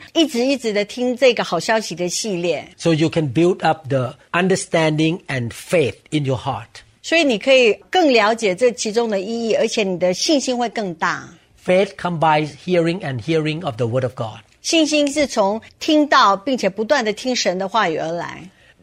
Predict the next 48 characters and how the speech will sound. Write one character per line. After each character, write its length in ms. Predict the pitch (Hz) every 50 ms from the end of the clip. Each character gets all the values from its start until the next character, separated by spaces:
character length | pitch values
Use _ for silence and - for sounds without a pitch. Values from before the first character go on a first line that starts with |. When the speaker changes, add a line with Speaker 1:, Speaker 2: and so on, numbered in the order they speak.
| _ -
Speaker 2:
That 220 | 156 165 180 180 -
is 240 | - 170 160 - -
what 220 | 131 131 170 196 -
I 80 | - 156
have 280 | 135 143 165 147 139
done 260 | 123 160 151 147 151 - -
in 140 | 160 151 147
my 140 | 147 143
Christian 460 | 135 - - 190 - - - 156 147 139
walk. 380 | 139 139 127 107 - - - _
I 140 | - 131 131
love 420 | 127 127 139 151 165 175 175 175 -
to 100 | - 147
listen 400 | 147 160 156 - - 170 156 135
to 120 | - 135
good 240 | - - 147 135 -
teaching, 460 | - 170 160 - - 185 202 208 196 - - - - - -
and 160 | 131 127 131
I 40 | 139
see 320 | 131 - - - 165 165
victory 800 | 139 123 131 139 135 226 220 - - - 190 185 185 190 190 - -
after 280 | - 180 175 - 180
victory 500 | 160 147 170 165 - - 165 160 160 160 -
after 280 | 156 147 143 - 147
victory. 460 | 123 131 131 - - - 117 117 110 - _ _ _ _
Speaker 1:
这 140 | - 349
就 140 | 302 311 320
是 160 | 285 - 320
我 340 | 285 247 208 190 190 175 170
怎-， 160 | 160 - 196 - - 208 202 208 208
如 160 | 196 254 277
何 140 | 247 247 208
过 160 | 202 269 247
我 180 | 208 185 175
这 160 | 170 - 240 240
个 160 | 208 202 185 185
基 180 | - 247 247
督 100 | 233 254
徒 140 | 226 220 190
的 80 | 185 185
生 260 | - - 220 220 208
活。 140 | 208 180 151
我 100 | 170 156
一 240 | - 285 349 330
直 220 | 247 - - 202 190
听 240 | - - 262 247 233
这 100 | 254 240
些 280 | 220 - 233 226 226